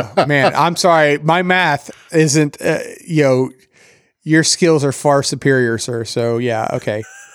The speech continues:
Uh, it might take my head a, a minute or two to, to get wrapped around that concept. So, uh, you know, forgive me if I mess that up again.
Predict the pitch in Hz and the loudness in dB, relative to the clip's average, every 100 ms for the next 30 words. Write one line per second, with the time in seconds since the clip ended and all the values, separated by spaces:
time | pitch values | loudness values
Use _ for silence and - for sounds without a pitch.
0 | _ _ _ - 127 123 123 120 117 - | _ _ _ -2 0 2 2 2 0 -2
1 | _ _ _ _ - 170 196 202 214 208 | _ _ _ _ -2 0 2 2 0 -2
2 | - 175 170 156 156 170 160 147 139 139 | 0 0 2 2 0 2 2 2 2 0
3 | 135 - 143 143 156 151 139 131 - 139 | -2 -2 -2 2 2 4 2 0 0 2
4 | 135 131 131 - 139 135 - - 135 139 | 2 0 -2 0 0 0 -2 -2 0 2
5 | 135 - 135 131 123 127 131 - 127 123 | 0 0 2 2 0 0 -2 -2 -2 0
6 | 127 117 - 131 120 117 - 123 113 113 | -2 -2 -2 0 0 0 -2 -2 -2 -6
7 | _ _ 120 _ _ _ _ _ _ _ | _ _ -20 _ _ _ _ _ _ _
8 | _ _ _ _ _ _ - 147 127 - | _ _ _ _ _ _ -2 0 0 0
9 | 147 147 139 135 131 131 127 120 135 131 | 2 2 2 0 2 0 0 0 0 2
10 | 120 127 127 120 | 0 -2 -2 -2